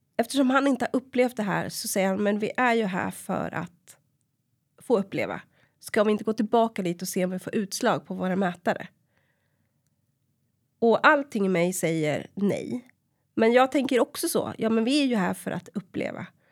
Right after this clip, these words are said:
Och, och det är ju det här som är, vad är det jag inbillar mig och vad är det som är sant? Skrämmer jag upp mig själv? Alltså, även om jag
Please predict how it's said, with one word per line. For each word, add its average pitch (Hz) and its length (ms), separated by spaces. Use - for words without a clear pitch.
Och, - 360
och 233 80
det 247 60
är 262 140
ju 254 140
det 226 60
här 277 200
som 254 180
är, 202 300
vad 254 380
är 247 220
det 240 60
jag 240 180
inbillar 262 500
mig 262 380
och - 460
vad 208 520
är 196 180
det 190 80
som 190 280
är 185 60
sant? - 400
Skrämmer 196 480
jag 190 160
upp - 180
mig - 160
själv? - 380
Alltså, - 220
även 240 360
om 311 120
jag 247 240